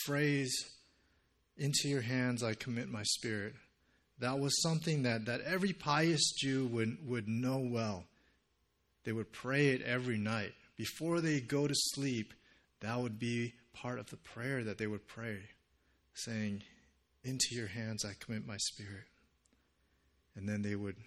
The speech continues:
trust the Lord as they went to sleep. And here, Jesus, he's entering into the ultimate sleep of death. And he's praying these words.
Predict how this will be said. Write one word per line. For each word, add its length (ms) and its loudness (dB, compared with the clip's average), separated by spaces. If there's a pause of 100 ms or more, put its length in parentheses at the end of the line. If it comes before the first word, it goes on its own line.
(120)
trust 380 -4
the 80 -4
Lord 260 0
as 160 -2
they 80 -4
went 240 -4
to 80 -4
sleep. 480 -2 (500)
And 140 -8
here, 640 2
Jesus, 400 2 (440)
he's 220 -4
entering 540 0
into 560 0
the 240 -4
ultimate 460 -2
sleep 500 -6 (500)
of 140 -14
death. 320 -8 (1300)
And 100 -8
he's 200 -2
praying 400 0
these 220 2
words. 500 -6